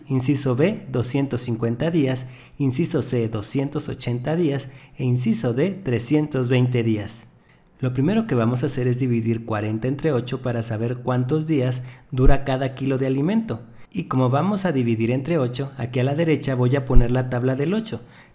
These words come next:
Tengo que buscar un número que multiplicado por ocho se acerque al número cuarenta sin pasarse. Y como te puedes dar cuenta es ocho por cinco igual a cuarenta. Entonces pongo el cinco aquí arriba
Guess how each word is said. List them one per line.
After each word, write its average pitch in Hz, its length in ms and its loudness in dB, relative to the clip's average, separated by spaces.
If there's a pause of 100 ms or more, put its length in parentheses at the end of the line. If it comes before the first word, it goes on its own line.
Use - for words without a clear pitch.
Tengo 131 340 0
que 139 120 -2
buscar 127 380 0
un 131 160 2
número 113 400 0
que 156 120 0
multiplicado 120 720 -4
por 160 180 0
ocho 139 360 -4 (260)
se - 180 -4
acerque 127 380 0
al 123 140 2
número 175 340 0
cuarenta 143 460 2
sin 143 260 0
pasarse. 151 680 -2 (100)
Y 127 120 -6
como 123 260 0
te 123 100 -4
puedes 127 320 0
dar 160 160 -2
cuenta 131 360 -2
es 127 220 -2
ocho 156 300 -2
por 143 160 4
cinco 156 380 0
igual 120 260 0
a 120 80 -4
cuarenta. 160 560 0 (280)
Entonces 127 680 0 (120)
pongo 120 280 2
el 110 80 -2
cinco 123 280 -2
aquí 143 180 -2
arriba 123 400 0